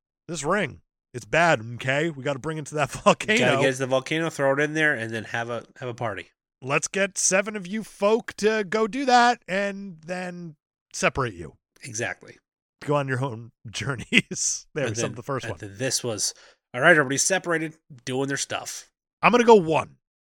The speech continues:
Speaker 2: Uh, I'm gonna hold you back because I feel like you gave it a one knowing I would.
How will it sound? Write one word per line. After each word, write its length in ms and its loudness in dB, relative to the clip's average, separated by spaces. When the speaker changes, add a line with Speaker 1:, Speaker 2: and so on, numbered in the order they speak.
Speaker 2:
Uh, 560 -4
I'm 100 -10
gonna 220 -4
hold 380 -6
you 80 -6
back 500 -2
because 460 -8
I 40 -20
feel 340 -2
like 240 -2
you 140 -12
gave 280 4
it 80 2
a 60 2
one 460 -2
knowing 380 0
I 100 -2
would. 480 -10